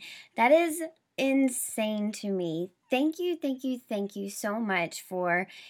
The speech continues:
hanging out with me today, but also supporting me. This is, I just have no words for how grateful I am for all of you.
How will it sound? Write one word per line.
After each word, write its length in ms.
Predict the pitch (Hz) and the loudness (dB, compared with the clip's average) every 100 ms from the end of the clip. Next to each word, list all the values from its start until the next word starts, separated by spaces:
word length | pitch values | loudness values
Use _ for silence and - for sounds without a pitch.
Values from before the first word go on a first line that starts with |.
| - | -16
hanging 380 | - 269 349 339 | -2 2 4 6
out 180 | 226 - | 4 2
with 160 | 233 | -2
me 180 | 247 247 | -2 -4
today, 480 | 247 269 226 247 285 - | -4 -4 -2 -2 -2 0
but 160 | 233 - | -2 -2
also 500 | 185 202 247 240 247 | -4 -4 -2 -2 -2
supporting 680 | 254 247 - 202 190 180 175 | -4 -10 -6 -4 -2 -2 -2
me. 200 | 170 160 | -2 -4
This 300 | 214 233 - | -4 -4 -4
is, 440 | 214 214 196 190 196 - - | -2 2 2 2 -2 -8 -6
I 440 | 185 202 214 226 202 | -4 -2 0 -2 -2
just 240 | 220 - | -4 0
have 200 | 226 190 | 0 0
no 220 | 196 185 | 0 0
words 340 | 180 175 180 - | 0 0 -2 -6
for 220 | - 170 | -4 -4
how 400 | 185 185 165 170 | -2 2 2 2
grateful 380 | 165 165 180 185 | -2 -6 -2 -2
I 100 | 170 | 0
am 280 | 131 160 175 | 0 -2 -2
for 180 | 208 - | -4 0
all 200 | 180 175 | 0 0
of 140 | 170 | -2
you. 320 | 180 175 147 | -2 -2 -2